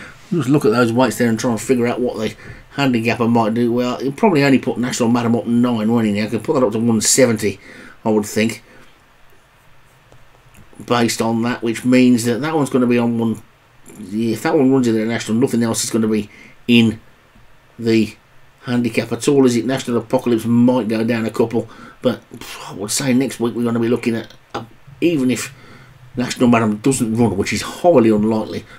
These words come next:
and why shouldn't it run? Because it's certainly entitled to run. It's gotta go up for one in the Group One, so the top weight next week is gonna be, I can't see it being less than one seventy. So basically, if your horse isn't rated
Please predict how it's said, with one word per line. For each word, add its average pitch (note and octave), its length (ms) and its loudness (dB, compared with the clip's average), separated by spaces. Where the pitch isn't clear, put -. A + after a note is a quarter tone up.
and G#2 220 -2
why C#3 100 0
shouldn't D#3 300 -4
it - 120 -14
run? F#2+ 200 -12
Because G#2 260 -8
it's - 160 -16
certainly A#2+ 200 0
entitled C3 400 -2
to G#2 80 -2
run. G#2 100 0
It's A2 100 -6
gotta F#3+ 240 6
go A2 240 0
up - 60 -6
for A#2+ 80 -8
one A2 140 2
in A2 40 0
the A2 60 2
Group A2 200 2
One, A2 160 0
so A#2 120 -2
the A#2 100 -2
top F#3+ 220 2
weight B2+ 180 0
next A#2 220 -6
week A2+ 140 -2
is A2+ 100 -4
gonna C3+ 280 4
be, A2 240 0
I A#2 80 -6
can't A#2+ 240 -2
see A2+ 160 0
it G2+ 80 -2
being A2+ 140 0
less G#2 240 -2
than A2 120 0
one G#2+ 160 0
seventy. G#2+ 540 0
So G#2+ 340 -4
basically, A2 540 0
if A#2 80 -6
your A#2 140 0
horse D#3+ 240 0
isn't B2+ 240 0
rated A#2 400 -2